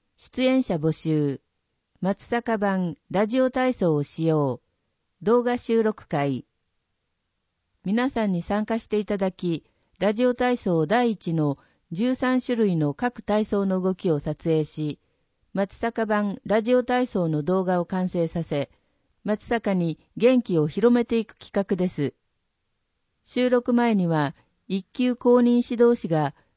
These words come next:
体操のポイントと効果を伝授します。参加者には景品をプレゼント。ぜひ、親子、友達で参加してみませんか？時、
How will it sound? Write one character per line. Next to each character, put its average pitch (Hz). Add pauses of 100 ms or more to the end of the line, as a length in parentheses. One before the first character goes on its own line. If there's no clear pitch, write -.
(100)
体 240
操 226
の 220
ポ 214
イ 208
ン 196
ト 185
と 165
効 247
果 175
を 143
伝 208
授 156
し 156
ま 151
す。 135 (840)
参 247
加 254
者 226
に 175
は 143
景 233
品 240
を 220
プ 233
レ 220
ゼ 190
ン 170
ト。 139 (580)
ぜ 220
ひ、 180 (220)
親 254
子、 156 (100)
友 226
達 214
で 180
参 233
加 226
し -
て 214
み 214
ま 214
せ 220
ん 185
か？ 160 (1300)
時、 196